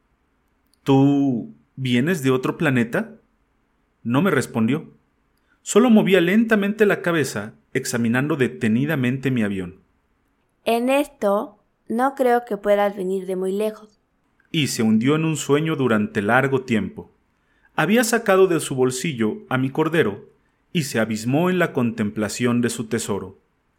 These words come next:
Speaker 1: Imagínense cómo me intrigó eso de otro planeta, y me esforcé en saber algo más. "¿De dónde vienes, muchachito?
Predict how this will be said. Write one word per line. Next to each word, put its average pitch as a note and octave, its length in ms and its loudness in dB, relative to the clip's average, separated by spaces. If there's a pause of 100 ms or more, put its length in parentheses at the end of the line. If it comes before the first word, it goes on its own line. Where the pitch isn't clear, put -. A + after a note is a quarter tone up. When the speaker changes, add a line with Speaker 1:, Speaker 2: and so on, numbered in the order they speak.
(480)
Speaker 1:
Imagínense G#3+ 680 2
cómo A3+ 260 6
me A#3+ 80 6
intrigó C#3 400 4
eso F#3+ 280 2
de G#2+ 280 -2 (400)
otro C#3 520 2
planeta, A2+ 680 -2 (600)
y F#3+ 100 0
me G3 60 4
esforcé G3+ 420 2
en A#3 100 2
saber E3+ 280 0
algo C3+ 200 2
más. - 400 -4 (1200)
"¿De F#3+ 120 6
dónde C#4 220 4
vienes, C3 500 0
muchachito? C3+ 720 -4